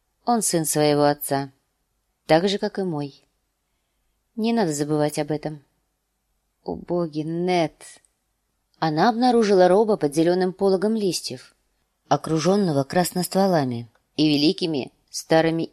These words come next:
ильмами. Сын преклонял колено перед сердце-деревом, стройным чардревом, лицо на стволе которого было скорее скорбным, чем свирепым. Длинный меч перед ним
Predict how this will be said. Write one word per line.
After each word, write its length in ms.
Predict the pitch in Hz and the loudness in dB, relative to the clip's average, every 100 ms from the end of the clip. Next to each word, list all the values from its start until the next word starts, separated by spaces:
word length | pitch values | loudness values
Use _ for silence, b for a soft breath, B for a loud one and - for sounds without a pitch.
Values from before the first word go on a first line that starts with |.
| - | -6
ильмами. 520 | 175 147 135 123 123 _ _ _ _ _ _ _ _ | -6 -6 -8 -10 -14 _ _ _ _ _ _ _ _
Сын 340 | - 220 269 | 2 4 4
преклонял 480 | 269 254 233 220 202 | 2 4 4 4 2
колено 440 | - 170 165 208 226 | 4 4 4 2 -2
перед 320 | 208 175 - | -2 0 0
сердце-деревом, 920 | - 151 147 151 151 151 139 123 123 127 _ _ _ _ | 2 2 0 -6 -2 0 0 -4 -8 -14 _ _ _ _
стройным 640 | - - 151 151 202 202 | -12 0 4 4 4 0
чардревом, 720 | 185 196 185 196 190 139 127 - _ _ - | 2 0 2 2 2 0 -8 -14 _ _ -2
лицо 380 | 143 143 180 220 | -2 0 0 0
на 100 | 190 | -2
стволе 280 | 147 139 | 2 2
которого 560 | 139 147 147 147 135 135 _ _ _ _ | 2 0 0 0 -2 -4 _ _ _ _
было 220 | 190 202 190 | 2 4 4
скорее 380 | - 190 202 202 | 4 4 6 4
скорбным, 500 | - 233 180 139 131 | 0 0 0 -2 -4
чем 220 | - 147 | -4 -6
свирепым. 560 | - 160 151 127 123 120 _ _ _ _ _ _ _ _ _ - | -4 -2 -2 -6 -12 -16 _ _ _ _ _ _ _ _ _ -8
Длинный 460 | 147 208 269 285 | 0 2 4 4
меч 320 | 262 233 226 | 4 2 0
перед 240 | - 226 202 | 0 0 0
ним 320 | 220 220 | 0 0